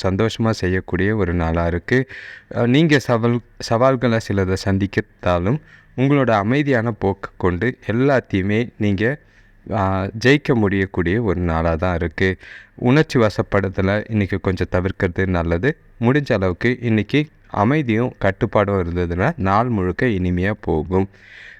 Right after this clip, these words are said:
ஆ, கணவன் மனைவிக்குள்ள கொஞ்சம் ஒற்றுமை நிலவக்கூடிய ஒரு நாளா தான் இருக்கும். ஆரோக்கியத்துல முன்னேற்றம் இருக்கு. அதே மாதிரி வேலை செய்றவங்களுக்கு எதிர்பார்த்த இடமாற்றமும், வேலை மாற்றமும் ஏற்பட வாய்ப்பு இருக்கு.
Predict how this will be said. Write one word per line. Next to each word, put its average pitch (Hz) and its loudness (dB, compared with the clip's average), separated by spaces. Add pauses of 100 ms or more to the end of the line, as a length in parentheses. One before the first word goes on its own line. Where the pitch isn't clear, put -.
(140)
ஆ, 113 0
கணவன் 143 2
மனைவிக்குள்ள 107 2
கொஞ்சம் 101 0
ஒற்றுமை 107 0
நிலவக்கூடிய 95 0
ஒரு 90 -4
நாளா 85 0
தான் 90 0
இருக்கும். 90 -2 (340)
ஆரோக்கியத்துல 117 2
முன்னேற்றம் 101 0
இருக்கு. 95 -2
அதே 107 0
மாதிரி 104 0
வேலை 101 2
செய்றவங்களுக்கு 90 0
எதிர்பார்த்த 107 -2
இடமாற்றமும், 104 0 (440)
வேலை 110 4
மாற்றமும் 95 0
ஏற்பட 98 0
வாய்ப்பு 85 -2
இருக்கு. 143 -4